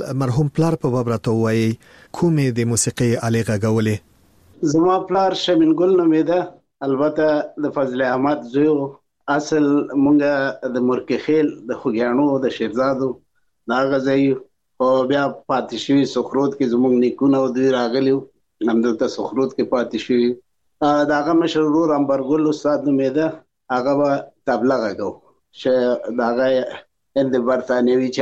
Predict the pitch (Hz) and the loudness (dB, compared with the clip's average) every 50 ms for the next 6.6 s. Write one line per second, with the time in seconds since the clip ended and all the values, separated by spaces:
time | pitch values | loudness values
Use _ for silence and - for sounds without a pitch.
0 | 123 120 110 120 123 123 120 117 - - 113 117 113 104 - 131 117 120 123 120 | -2 0 0 0 0 0 0 -2 -2 -2 0 0 0 0 -2 -2 -2 0 0 -2
1 | 107 107 110 - 113 107 104 104 120 120 120 - - 113 101 95 104 120 117 113 | -2 -4 -6 -2 -2 0 0 0 0 0 -2 -2 -2 -2 -2 -2 -2 -2 -2 -2
2 | 127 117 101 - - 127 120 120 123 123 110 110 110 110 117 117 110 - 110 113 | -2 -4 -4 -2 -2 -2 0 0 0 0 0 0 0 0 0 0 -2 -2 -2 -2
3 | 110 107 110 117 123 127 123 110 110 107 - 113 98 - 104 104 101 104 120 117 | 0 2 2 2 2 0 0 -2 -2 -4 -4 -6 -4 -4 -2 -2 0 0 0 0
4 | 113 110 107 110 107 107 117 117 - 117 110 104 95 113 - 101 107 120 135 139 | 0 0 0 0 0 0 0 0 0 -2 -4 -2 -2 -2 -2 0 0 0 2 2
5 | 139 135 131 135 - - _ _ _ _ _ _ _ - - - - - 131 127 | 2 0 -2 -4 -8 -12 _ _ _ _ _ _ _ -20 -12 -6 -2 0 0 0
6 | 117 - 139 139 139 143 139 135 135 135 127 | 0 0 0 0 2 2 0 0 0 0 0